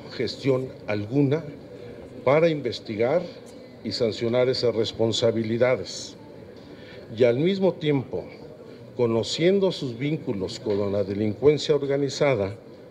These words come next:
más ahora que es del dominio público que la esposa es hermana de los cabecillas del cártel de Guerreros Unidos, promovió su des-, su ingreso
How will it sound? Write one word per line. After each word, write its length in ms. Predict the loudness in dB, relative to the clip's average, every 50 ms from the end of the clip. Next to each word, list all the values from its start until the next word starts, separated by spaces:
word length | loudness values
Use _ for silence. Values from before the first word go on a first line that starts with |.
| -20 -20 -20 -20 -20 -18 -10 -4
más 420 | -2 0 0 0 0 -2 -6 -8 -6 0
ahora 380 | 2 4 4 4 4 2 0
que 140 | 0 -2 -4
es 100 | -2 -2
del 160 | -2 -2 -2
dominio 380 | -2 -2 0 0 2 2 2 0
público 500 | 0 0 -2 0 0 -2 -2 -4 -4 -2
que 100 | -2 -2
la 100 | -2 -2
esposa 560 | -4 -6 -4 -2 0 0 0 0 -2 -6 -6 -8 -12 -16 -20 -20 -20 -20 -20 -20 -20 -20 -8 -4
es 280 | -2 -2 -2 -4 -4 0
hermana 580 | 0 0 0 0 0 0 0 0 -2 -4 -8 -10 -14 -18 -18 -18 -18 -18 -18 -18 -18 -20 -20 -18 -18 -16 -12 -6 -4
de 120 | -2 -2 -2
los 580 | -2 -4 -6 -6 -6 -8 -10 -10 -12 -14 -16 -18 -20 -20 -18 -6 -2
cabecillas 800 | -2 -2 -2 -2 -4 -6 -6 -4 -2 0 0 0 -2 -4 -8 -4
del 200 | -4 -4 -4 -2
cártel 460 | -2 0 0 0 -2 -4 -8 -6 -4 -2
de 100 | -2 0
Guerreros 560 | 0 0 0 0 0 0 0 -2 -6 -8 -6 -2
Unidos, 680 | 0 2 4 4 2 2 0 -2 -4 -6 -10 -12 -12 -14 -16 -18 -18 -18 -18 -18 -18 -20 -20 -4 4 8
promovió 680 | 8 8 8 8 6 4 4 4 2 0 0 0 -4 -10 -16 -20 -20 -20 -20 -20 -20 -20 -20 -20 -20 -18
su 260 | -14 -6 -2 0 4 4
des-, 160 | 4 4 2
su 240 | 0 -2 -2 0 0
ingreso 580 | 2 4 6 6 6 6 4 0 -6 -6 -8